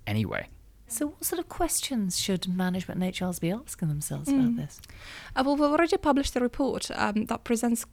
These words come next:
Speaker 3: different lenses for ethical decision-making that, um, employers and managers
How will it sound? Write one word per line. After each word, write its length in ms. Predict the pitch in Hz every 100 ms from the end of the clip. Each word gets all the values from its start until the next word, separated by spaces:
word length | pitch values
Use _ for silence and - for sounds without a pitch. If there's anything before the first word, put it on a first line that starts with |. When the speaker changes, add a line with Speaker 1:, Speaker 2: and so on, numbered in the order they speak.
| -
Speaker 3:
different 320 | 233 240 226
lenses 440 | 226 240 220 208 -
for 200 | 233 -
ethical 280 | 220 233 202
decision-making 760 | 214 214 208 208 220 214 220 -
that, 280 | 214 208 -
um, 300 | 208 208 208
employers 640 | - 214 226 214 208 196 -
and 260 | 214 208
managers 520 | 196 214 220 214 208